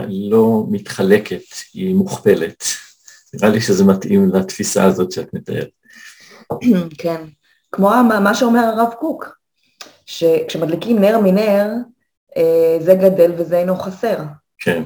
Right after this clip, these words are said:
Speaker 1: בדיוק.
Speaker 2: זה אותו דבר.
Speaker 1: אבל משום מה קשה לנו להכיל את זה, קשה לנו לקבל את זה על אנשים.
Speaker 2: אנשים מתרסקים מזה,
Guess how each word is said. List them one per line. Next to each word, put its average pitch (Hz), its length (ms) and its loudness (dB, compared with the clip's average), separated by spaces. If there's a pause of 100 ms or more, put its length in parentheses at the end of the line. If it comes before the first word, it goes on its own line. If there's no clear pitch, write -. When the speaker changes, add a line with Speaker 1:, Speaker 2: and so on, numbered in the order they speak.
(160)
Speaker 1:
בדיוק. 82 360 -12 (520)
Speaker 2:
זה 165 240 -8
אותו 165 260 -10
דבר. 151 200 -8 (260)
Speaker 1:
אבל 101 160 6
משום 110 300 8
מה 170 120 4
קשה 151 260 4
לנו 160 280 6
להכיל 139 540 2
את - 120 -2
זה, - 180 -8 (220)
קשה 113 300 -2
לנו 127 320 2
לקבל 110 500 0
את 101 100 -6
זה - 200 -12 (1200)
על - 120 -10
אנשים. 185 580 -2 (1900)
Speaker 2:
אנשים 180 260 4
מתרסקים 240 540 0
מזה, 226 240 2